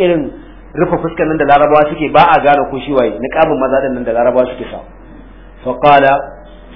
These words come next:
sallallahu alaihi wasallam, sai manzo Allah ya ce, "Hadha yawma idin alal huda."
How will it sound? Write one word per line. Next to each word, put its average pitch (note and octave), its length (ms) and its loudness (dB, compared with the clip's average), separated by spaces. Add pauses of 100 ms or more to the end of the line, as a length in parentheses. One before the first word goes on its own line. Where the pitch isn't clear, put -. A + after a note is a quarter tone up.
sallallahu C#3 560 0
alaihi C3 220 -2
wasallam, B2+ 340 -4
sai D3 140 -8
manzo C#3+ 180 -2
Allah C#3+ 220 2
ya C3+ 100 -2
ce, C3+ 140 -8
"Hadha D3 500 0
yawma D3+ 400 0
idin C#3 240 -8
alal C#3 400 -2
huda." C#3 220 -2